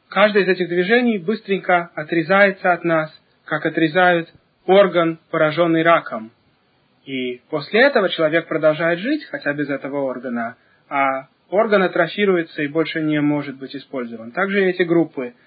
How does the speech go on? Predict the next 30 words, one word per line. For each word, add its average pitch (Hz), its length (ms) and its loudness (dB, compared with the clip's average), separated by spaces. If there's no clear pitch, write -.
они 143 240 -2
иногда 185 320 2
велики 185 340 -2
в 180 60 -8
числе. 165 500 -2
Сегодня 165 360 -2
это 156 120 -2
большинство 156 540 -4
евреев. 156 440 -2
Но 135 340 -2
мы 143 140 -6
знаем, 233 380 0
что 170 240 -4
они 190 320 0
отрезаны 165 760 0
от 156 260 -2
настоящих 151 840 0
соблюдающих 143 640 -6
евреев, 240 420 2
и 160 300 0
их 196 120 -6
потомки, 202 680 -2
если 165 260 -2
не 165 160 2
вернутся 151 400 -4
к 147 40 -18
Всевышнему, 202 720 -2
будут 185 300 0
полностью 175 400 0
ассимилированы. 135 800 -2